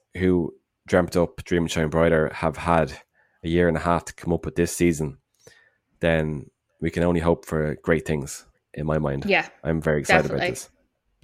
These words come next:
Speaker 2: I am extremely optimistic, extremely optimistic.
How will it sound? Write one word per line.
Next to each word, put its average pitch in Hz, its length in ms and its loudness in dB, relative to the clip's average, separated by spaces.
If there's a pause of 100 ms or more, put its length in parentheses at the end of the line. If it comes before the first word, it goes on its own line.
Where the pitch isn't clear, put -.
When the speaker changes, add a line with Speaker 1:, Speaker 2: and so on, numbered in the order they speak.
(300)
Speaker 2:
I 196 80 6
am 196 160 4
extremely 180 380 0
optimistic, 175 720 -4
extremely 180 420 -2
optimistic. 180 680 -4